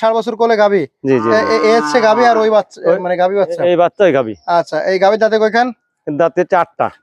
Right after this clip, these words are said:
Speaker 1: বাচ্চার বয়স কত?
Speaker 2: বাচ্চার বয়স তিন মাস, সাড়ে তিন মাস হয়েছে।
Speaker 1: তিন মাস, সাড়ে তিন মাস। গাই বাছুর কেমন কি চাচ্ছেন?
Speaker 2: ওই চাইছি আটচল্লিশ।
Speaker 1: কত হলে দিবেন আজকে?
Speaker 2: সাতচল্লিশ।
Speaker 1: কম কত?
Speaker 2: ছচল্লিশ হলে দেবো।
Speaker 1: ছচল্লিশ?
Speaker 2: ছচল্লিশ।
Speaker 1: ষাঁড় বাছুর সহ গাভী?
Speaker 2: এই যে ষাঁড় বাছুর সহ গাভী।
Speaker 1: আচ্ছা, ছচল্লিশ হাজার। কম হবে না আর?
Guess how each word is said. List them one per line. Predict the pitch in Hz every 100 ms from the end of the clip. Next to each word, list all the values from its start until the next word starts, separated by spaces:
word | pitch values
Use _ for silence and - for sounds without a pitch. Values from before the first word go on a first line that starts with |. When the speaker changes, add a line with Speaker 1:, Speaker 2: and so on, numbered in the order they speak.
| -
Speaker 1:
বাচ্চার | 185 220
বয়স | 214 214
কত? | 226 214 254 - _
Speaker 2:
বাচ্চার | 151 147 165
বয়স | 170 - -
তিন | 165
মাস, | 165 175
সাড়ে | 180
তিন | 190
মাস | 190
হয়েছে। | 196 185
Speaker 1:
তিন | 202 202
মাস, | 196 -
সাড়ে | 196
তিন | 185
মাস। | 180 175
গাই | 208
বাছুর | 202 220
কেমন | 220 214
কি | 202
চাচ্ছেন? | 196 - 143
Speaker 2:
ওই | 160
চাইছি | 170 160 180
আটচল্লিশ। | 165 - 147 123 107 202
Speaker 1:
কত | 208
হলে | 226
দিবেন | 220 208
আজকে? | 196 - 226 220 _ _ -
Speaker 2:
সাতচল্লিশ। | 190 - 147 104 - -
Speaker 1:
কম | 226 233
কত? | 208 170 151 117 _ _ _ _ _ _
Speaker 2:
ছচল্লিশ | - 190 165 170 143
হলে | 143
দেবো। | 117 98 _
Speaker 1:
ছচল্লিশ? | _ 208 226 220 190 -
Speaker 2:
ছচল্লিশ। | 131 107 101 98 -
Speaker 1:
ষাঁড় | 202 220
বাছুর | 220 226
সহ | 233 220
গাভী? | 208 196
Speaker 2:
এই | 151
যে | 127
ষাঁড় | 139
বাছুর | 139 127
সহ | 127
গাভী। | 110 101 -
Speaker 1:
আচ্ছা, | 160 156 165
ছচল্লিশ | - 190 208 190
হাজার। | 180 170 151
কম | 196
হবে | 214 233
না |
আর? | 233